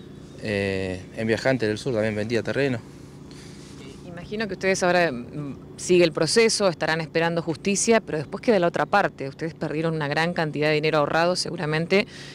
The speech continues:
Speaker 2: con un objetivo que era el de comprar, eh, la tierra.
Speaker 1: Sí, sí, tal cual.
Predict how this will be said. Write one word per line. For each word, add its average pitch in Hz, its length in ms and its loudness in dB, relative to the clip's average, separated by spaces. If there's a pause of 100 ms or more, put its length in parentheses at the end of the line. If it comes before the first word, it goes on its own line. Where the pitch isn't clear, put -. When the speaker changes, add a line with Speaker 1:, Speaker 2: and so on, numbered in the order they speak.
Speaker 2:
con 151 160 0
un 156 60 4
objetivo 160 600 4
que 139 120 -2
era 143 160 2
el 135 80 0
de 131 80 -6
comprar, 139 440 0
eh, 139 200 -8 (220)
la 135 160 -4
tierra. 160 400 2 (320)
Speaker 1:
Sí, 120 200 0
sí, 110 160 0
tal 107 200 0
cual. 104 200 0